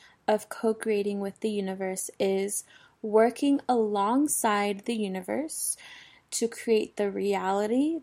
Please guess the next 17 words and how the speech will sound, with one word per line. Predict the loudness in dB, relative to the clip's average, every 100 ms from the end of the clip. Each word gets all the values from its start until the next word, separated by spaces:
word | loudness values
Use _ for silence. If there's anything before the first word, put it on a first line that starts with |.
| 0
the | 0
life, | 2 2 2 2 -4 -18 _
the | -4 -4 _ _ _
achieving | -8 -2 0 0 0
all | 2 4
of | 2 0 -12 -20 _ _ _
your | 0 0
dream | 2 2 2 2
goals | 2 2 2 -2 -8 -14 -20 _ _
in | -2 -2
the | -4 -4
easiest | 2 4 4 2 0 -4 -4
and | -4 -2
most | -2 -2 -6 -6
aligned | -4 -4 -4 -2 -2 -2 -4 -6
way | -2 0 0 -4 -10 _ _ -2
possible. | 0 0 -4 -8 -10 -12